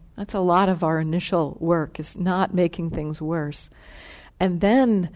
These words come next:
a-, and our life gets so much easier when we stop making things worse. You know, we stop making things worse for ourselves, we stop making things worse for other people. And, and then over time we begin to see, oh, it's actually gets better than just not making things worse.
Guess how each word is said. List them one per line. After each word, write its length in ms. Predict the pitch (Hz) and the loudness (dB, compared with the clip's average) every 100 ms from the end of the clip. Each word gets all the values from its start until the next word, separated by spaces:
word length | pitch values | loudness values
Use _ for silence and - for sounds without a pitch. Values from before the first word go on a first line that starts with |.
| - | -2
a-, 180 | - - | 0 4
and 140 | 247 | 4
our 100 | 233 | 6
life 320 | 220 247 302 | 6 6 6
gets 180 | - 262 | 2 -2
so 140 | - 240 | 0 0
much 220 | 233 - | 0 0
easier 420 | 240 233 208 180 | -2 0 0 0
when 160 | - 180 | 0 -4
we 80 | |
stop 260 | 185 - 196 | -4 -2 0
making 340 | 190 185 190 | 0 -2 -4
things 200 | 175 180 | -4 -4
worse. 420 | 185 202 160 - - | -2 -2 -2 -8 -10
You 80 | 185 | -6
know, 100 | 185 | -4
we 80 | 180 | -4
stop 220 | - 196 | -4 -2
making 260 | 185 185 | 0 0
things 180 | 185 180 | -2 -2
worse 220 | 185 185 | 0 -2
for 100 | - | 0
ourselves, 400 | 180 170 226 247 | -2 0 0 0
we 60 | 233 | 0
stop 220 | 208 - | -2 -2
making 200 | 190 185 | -2 -4
things 200 | 180 175 | -4 -4
worse 180 | 185 185 | -2 -4
for 140 | 185 180 | -2 0
other 200 | 180 185 | 0 -2
people. 520 | 226 233 233 214 214 - - - - - - - - | -4 -2 0 -2 -2 -10 -20 -20 -20 -20 -20 -20 0
And, 360 | 214 214 202 - | 4 6 4 2
and 300 | 202 208 196 | 4 6 6
then 500 | 208 214 220 202 - - - | 6 8 6 4 2 -2 6
over 260 | 226 214 | 6 6
time 320 | 208 - 233 302 | 2 0 -2 0
we 100 | 247 | 0
begin 240 | 214 202 | 0 0
to 60 | 202 | -2
see, 160 | - | -2
oh, 120 | 208 247 | -2 -2
it's 140 | - - | -4 -4
actually 600 | 233 - - 269 226 190 - - - - _ - - | -4 -2 -2 0 0 -4 -14 -20 -20 -20 _ -20 -4
gets 420 | 185 220 - - - - | 2 2 2 -12 -14 -10
better 360 | 165 208 320 311 | 2 6 8 6
than 140 | 214 | 6
just 180 | 190 190 | 2 2
not 160 | 202 180 | 2 4
making 300 | 196 196 190 | 2 2 2
things 280 | 185 170 | 2 0
worse. 680 | - 160 285 214 151 - - | -2 0 2 2 -2 -6 -12